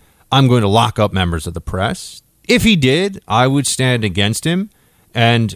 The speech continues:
I believe if he did, people would pressure the Republicans in Congress to get him to either s-, knock it off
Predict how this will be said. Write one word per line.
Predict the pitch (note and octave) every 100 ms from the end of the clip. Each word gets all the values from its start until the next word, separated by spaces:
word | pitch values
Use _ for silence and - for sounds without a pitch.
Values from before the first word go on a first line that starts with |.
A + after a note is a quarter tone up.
| -
I | -
believe | A2 A2 A#2+ A#2+
if | A#2 -
he | A2
did, | F#2+ B2+ E3 C#3
people | B2 A2+ A#2
would | F#2+
pressure | C3 A#2+ B2+
the | A2
Republicans | G#2 - A#2+ A#2+ - A2 A2 G#2+ - -
in | A2 -
Congress | C3 E3+ A2 C#3 - - _ _ _ _ _
to | - A2 G#2
get | G2 A#2
him | G#2
to | G#2
either | G2+ F#2+
s-, | - -
knock | A2 G#2 C3+ C#3
it |
off | G#2 F#2+ D3+ -